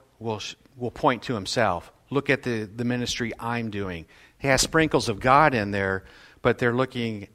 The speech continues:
"What am I doing?" Or pointing to another man. Any real preaching will always point to Jesus. Um, and so how do you guard yourself against that?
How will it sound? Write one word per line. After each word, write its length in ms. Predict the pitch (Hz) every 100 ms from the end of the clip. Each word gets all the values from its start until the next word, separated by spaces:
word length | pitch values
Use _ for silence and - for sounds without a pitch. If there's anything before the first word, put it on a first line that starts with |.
| _ _ -
"What 180 | 131 135
am 140 | 123
I 160 | 120 123
doing?" 400 | 110 95 85 76 - - _ _ - - -
Or 320 | 135 127 120
pointing 400 | 117 160 143 131 123
to 200 | 131 113
another 340 | 117 123 113
man. 440 | 110 117 95 78 - _ _ _ _ _ _ _ _ _ _ -
Any 280 | 139 147 151
real 280 | 131 143 143
preaching 520 | - 135 - 104 101
will 140 | 107
always 280 | 110 113 - - - -
point 280 | 123 107 98
to 80 |
Jesus. 640 | 90 98 95 80 67 - - _ _ _ _ _ _ _ _ - - _ _ _ -
Um, 480 | 117 107 107 101 95 _ 110
and 240 | 107 104
so 180 | - 135
how 180 | 143 139
do 60 | 131
you 100 | 120
guard 300 | 123 143 123
yourself 400 | 107 113 95 104
against 340 | 98 95 -
that? 320 | 104 101 -